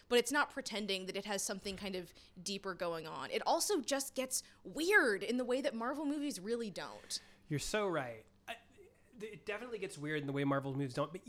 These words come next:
Speaker 2: you know, usually when a movie is sort of bad and it knows it, I'm kind of pissed off.
Speaker 1: Oh, you're like, "Uh-huh,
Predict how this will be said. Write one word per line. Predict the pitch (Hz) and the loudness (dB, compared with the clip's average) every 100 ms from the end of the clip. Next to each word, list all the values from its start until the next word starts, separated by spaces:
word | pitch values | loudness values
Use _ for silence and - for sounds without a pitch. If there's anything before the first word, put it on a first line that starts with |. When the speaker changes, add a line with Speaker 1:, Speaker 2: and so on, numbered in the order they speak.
| 160 | -4
Speaker 2:
you | 202 | 0
know, | 226 | 2
usually | 185 240 311 269 262 | 4 6 6 6 2
when | 226 | 2
a | 190 | 4
movie | 180 196 | 4 4
is | 190 | 2
sort | - 160 | 0 -4
of | - - | -6 -4
bad | 127 131 147 | 2 4 4
and | 151 | 2
it | 135 | -2
knows | 127 120 135 165 | -4 -2 -2 0
it, | |
I'm | 160 | -2
kind | 139 | 0
of | 139 - | -6 4
pissed | - 139 - - | 4 4 -4 -6
off. | 98 107 170 | -4 -4 2
Speaker 1:
Oh, | 277 | 4
you're | 262 | 6
like, | 233 | 8
"Uh-huh, | 262 247 262 | 8 8 6